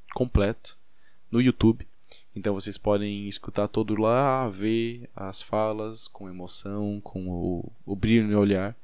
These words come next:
e, e ver como eu estava de fato na Paulista conversando com essa galera. Enfim,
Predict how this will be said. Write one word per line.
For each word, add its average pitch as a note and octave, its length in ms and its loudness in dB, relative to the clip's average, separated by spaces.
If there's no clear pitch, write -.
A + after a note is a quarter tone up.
e, F#2 640 -4
e A2+ 120 2
ver G2+ 180 6
como G2+ 160 2
eu G2+ 60 8
estava G#2+ 260 10
de - 100 0
fato F#2+ 240 -2
na F#2 80 0
Paulista F#2+ 420 0
conversando E2+ 380 -6
com - 80 -10
essa F#2 140 -2
galera. G2 280 0
Enfim, A#2+ 240 4